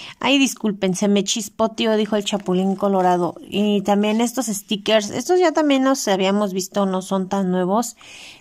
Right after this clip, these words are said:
Vienen en veinte pesitos. Y los esmaltes, otros que ya, pues ya saben que, que nos encantan los esmaltes, si ya con-, si ya me conocen.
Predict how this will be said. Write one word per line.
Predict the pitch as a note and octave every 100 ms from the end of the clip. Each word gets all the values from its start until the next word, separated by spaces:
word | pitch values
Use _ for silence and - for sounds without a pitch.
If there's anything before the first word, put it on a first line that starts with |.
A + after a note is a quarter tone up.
| -
Vienen | G#3+ A3 G#3+
en | F#3
veinte | F#3+ G3+ G3+
pesitos. | G3+ - F3+ - G3+ A#3 C#4+ D#4 - - _ _ _ _ _ _ _ -
Y | A3+ A#3
los | A3 G#3 G#3 -
esmaltes, | F#3+ G3 F#3+ F#3+ G3 F#3+ - - - - - -
otros | - A3 G#3 A#3 A3+
que | - G#3+
ya, | G3 G#3 G#3
pues | G#3 G3
ya | G3
saben | - F#3+ F#3+ F#3+ F#3
que, | F#3 - - - - _ _ _ _ - - _ - - - - -
que | - G#3
nos | G3 F#3+
encantan | G3 F#3 G3 G3 A#3
los | G#3+ G3+
esmaltes, | F#3 F3+ F#3 F#3+ G3+
si | G3 G3
ya | F#3 F#3
con-, | - A#3 G#3+ G3+
si | G3 G3+
ya | G3+
me | G#3 A#3
conocen. | - G3+ F#3+ G3+ G3+ G#3+ F#3